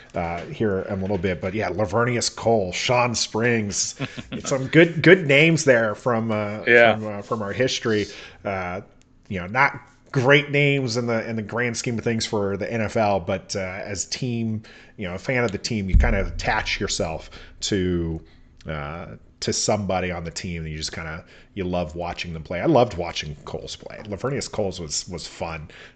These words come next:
Speaker 1: to, to watch, and Sean Springs was, you know, I, you know, great, uh, or at least in my opinion, I, I liked him on, on defense, so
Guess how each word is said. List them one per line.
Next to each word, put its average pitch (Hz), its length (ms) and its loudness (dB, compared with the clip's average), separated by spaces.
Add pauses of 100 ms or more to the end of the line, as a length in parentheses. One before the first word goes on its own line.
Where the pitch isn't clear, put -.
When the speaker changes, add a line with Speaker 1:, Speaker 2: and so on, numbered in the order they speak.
Speaker 1:
to, 82 260 -6
to - 120 -10
watch, 76 500 -8
and 76 180 -12
Sean 92 320 -6
Springs 87 480 -8
was, 85 320 -8 (100)
you 101 140 -8
know, 78 60 -8
I, 90 180 -6 (220)
you 101 160 -8
know, 78 100 -10
great, 87 400 -8 (360)
uh, 80 220 -6
or 95 100 -8
at 90 60 -6
least 87 220 -6
in 92 60 -6
my 98 160 -2
opinion, 85 340 -4
I, 98 180 -4 (200)
I 98 100 -4
liked 90 300 -4 (180)
him 87 320 -6
on, 76 240 -10
on 76 240 -12
defense, 73 460 -10
so 73 200 -8